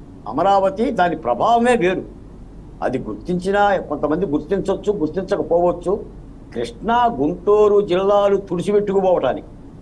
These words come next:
పశ్చిమ గోదావరి, తూర్పు గోదావరి తుడిచిపెట్టుకుపోవటానికి దాదాపు ఎనిమిది జిల్లాల్లో ఖాతా తెరవల వైసీపీ. అటన్నిటికి కూడా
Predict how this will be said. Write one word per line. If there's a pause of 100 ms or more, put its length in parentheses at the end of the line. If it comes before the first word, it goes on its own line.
(760)
పశ్చిమ
గోదావరి,
తూర్పు
గోదావరి
తుడిచిపెట్టుకుపోవటానికి (640)
దాదాపు
ఎనిమిది
జిల్లాల్లో
ఖాతా
తెరవల
వైసీపీ. (1400)
అటన్నిటికి
కూడా